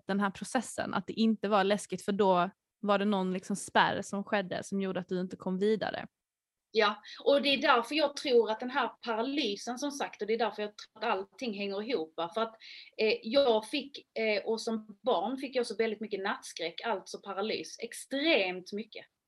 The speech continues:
Speaker 1: Mm.
Speaker 2: Eh, men när man, när man ligger i paralysen så är det för att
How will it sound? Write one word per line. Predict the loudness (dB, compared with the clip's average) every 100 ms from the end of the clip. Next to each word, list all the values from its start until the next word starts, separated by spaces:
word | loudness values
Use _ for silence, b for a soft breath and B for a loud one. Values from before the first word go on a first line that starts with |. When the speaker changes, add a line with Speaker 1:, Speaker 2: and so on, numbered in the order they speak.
| _ _ -2
Speaker 1:
Mm. | -2 -2 -10 0
Speaker 2:
Eh, | 4 6 4 0 -4 _ _
men | 0 2 0 -2
när | -4 0 2 2 0
man, | 0 0 -2 -6 _ _ _ _ -2
när | 0
man | 2 2
ligger | 0 0 -2 -2
i | -2 -4
paralysen | -6 -6 -4 -2 -2 -4 -8 -8 -8 -6
så | -6 0
är | 2 4
det | 2 0
för | -4 -2 -2
att | -4